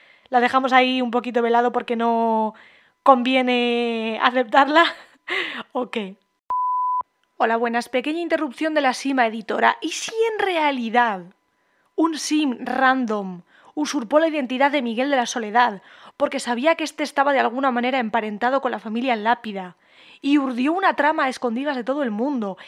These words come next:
y se infiltró en Vista Gentil y utilizó a toda esta gente para conseguir los dineros de los unos y de los otros? Y el verdadero Miguel, que ya no tenía contacto con su familia desde los Sims tres,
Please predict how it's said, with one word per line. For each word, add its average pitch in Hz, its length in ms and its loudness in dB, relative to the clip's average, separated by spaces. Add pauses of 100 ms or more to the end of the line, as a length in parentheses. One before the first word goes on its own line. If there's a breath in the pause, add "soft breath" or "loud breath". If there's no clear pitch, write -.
(180 loud breath)
y 254 100 -10
se 262 100 -6
infiltró 233 540 -4
en 330 140 -4
Vista 320 300 -4
Gentil 226 680 -2 (320 loud breath)
y 269 120 2
utilizó 262 400 0
a 302 40 4
toda 302 200 4
esta 269 200 -4
gente 262 320 -4
para 247 160 0
conseguir 233 420 -6
los 262 180 0
dineros 233 380 2
de 226 80 -2
los 214 180 -4
unos 262 240 -4
y 254 40 -2
de 240 60 0
los 214 200 -4
otros? 226 400 -2 (280 loud breath)
Y 269 140 2
el 311 100 4
verdadero 269 360 4
Miguel, 302 280 -2
que 269 120 -4
ya 269 100 0
no 285 120 -2
tenía 277 240 -2
contacto 247 400 -6
con 262 120 -4
su 233 100 -6
familia 247 340 -2
desde 220 180 -4
los 208 120 -6
Sims 240 300 -4
tres, 240 480 -4